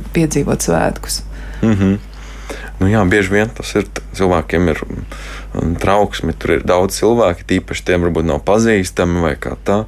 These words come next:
Speaker 2: tad tur arī daudz varbūt gaidas no tā, kas tur būs un kā tur būs. Tas, tas tiešām var būt ļoti nekomfortabli. Un, nu, tad es ieteiktu varbūt sākt, nu,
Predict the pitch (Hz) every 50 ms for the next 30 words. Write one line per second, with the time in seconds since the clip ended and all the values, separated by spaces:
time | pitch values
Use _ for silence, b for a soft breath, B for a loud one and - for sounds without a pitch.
0 | B B B B B - - - - 98 101 107 92 82 - - - 90 90 90
1 | - - 90 87 82 80 92 95 90 92 90 - - 92 85 82 - 90 87 90
2 | 90 90 90 - 90 85 - - 82 85 85 90 107 120 120 104 85 - - -
3 | - - - - - - 73 73 73 - - - - - - - - - 55 -
4 | - 107 113 120 110 - - - - - - B B B B B B B B B
5 | B B B B B B B - - - - 90 - - 95 95 - 202 110 -
6 | 101 90 90 87 85 - 87 92 85 95 95 92 - 92 98 95 - 69 67 67
7 | - - - - - - - - - 101 - B B B B B B B B B
8 | B B B B B B - - 101 101 101 104 104 104 104 101 104 104 98 -
9 | - - - - B B B B B B - - - 110 - - - - - -
10 | - - - 101 104 120 - - 139 - - - 113 98 92 - - 101 104 98
11 | 85 - - - 120 117 117 - - - - - 95 98 98 98